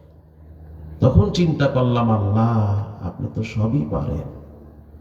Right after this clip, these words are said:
আপনার শক্তির উপরে পৃথিবীর কারো শক্তি টিকে না। আপনি যখন কাউরে ধরেন তখন তো নিজের হাতের রান্নাও খাইতে দেন না।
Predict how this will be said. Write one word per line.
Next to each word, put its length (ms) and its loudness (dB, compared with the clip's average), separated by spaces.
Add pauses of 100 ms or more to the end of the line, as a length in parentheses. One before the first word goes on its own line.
(540)
আপনার 300 2
শক্তির 600 0
উপরে 440 2
পৃথিবীর 600 -2
কারো 220 4
শক্তি 460 0
টিকে 260 -4
না। 120 -4 (1200)
আপনি 280 2
যখন 460 0
কাউরে 420 6
ধরেন 580 2 (200)
তখন 420 0
তো 80 4
নিজের 400 4
হাতের 420 0
রান্নাও 600 2
খাইতে 360 2
দেন 160 0
না। 320 2